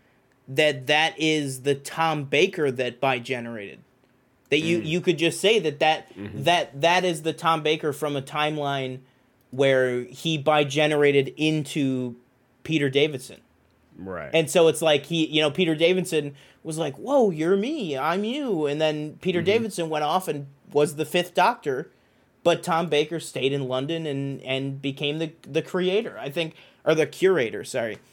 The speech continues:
Speaker 1: I think
Speaker 2: Curator.
Speaker 1: either one works. I, I think either one works for sure. I, that, that's kinda why I like this, is because it's like, it just kind of leaves the door open to say, like,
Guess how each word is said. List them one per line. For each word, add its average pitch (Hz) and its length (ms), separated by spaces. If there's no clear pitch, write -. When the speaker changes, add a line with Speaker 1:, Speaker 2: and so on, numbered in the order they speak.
Speaker 1:
I 202 120
think 202 160
Speaker 2:
Curator. 214 180
Speaker 1:
either 180 180
one 147 280
works. - 480
I, 147 260
I - 20
think 143 220
either 139 260
one 123 320
works 110 280
for 131 160
sure. 120 280
I, 113 120
that, 165 200
that's 233 200
kinda 240 200
why 180 220
I 143 60
like 139 300
this, 127 200
is 131 100
because 156 340
it's 160 180
like, 165 260
it 226 180
just 262 200
kind 247 220
of 190 140
leaves 190 400
the 175 100
door 170 320
open 160 380
to 143 120
say, 170 360
like, 123 520